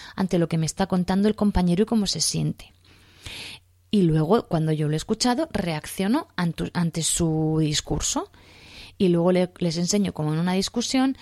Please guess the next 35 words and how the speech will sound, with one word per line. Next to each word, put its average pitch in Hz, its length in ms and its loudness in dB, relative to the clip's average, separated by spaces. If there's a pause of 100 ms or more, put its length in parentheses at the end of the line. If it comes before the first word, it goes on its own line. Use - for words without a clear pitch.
(180)
nadie 156 420 -4
se 196 840 2
escucha, 202 800 0
todo 156 160 0
el 160 80 0
mundo 160 240 0
eleva 160 400 0
la 196 220 2
voz, 196 320 2 (400)
nos 160 80 -4
faltamos 160 560 -2
al 175 100 2
respeto 226 680 -2 (380)
y 185 120 0
después 160 360 0
de 165 60 -4
haber 151 220 -4
hecho 160 220 -2
esto, 302 420 -2 (100)
pues - 260 -4
analizamos 165 640 -2
cuál 175 240 -2
es 165 140 -4
la 170 100 0
mejor 170 320 -2
manera 233 400 0 (460)
para 160 200 -2
solucionar 151 560 0
un 185 120 4
problema. 147 540 -2 (920)
Que - 120 2
ahí 156 180 4
es 160 120 0
cuando 190 260 4
viene 240 440 4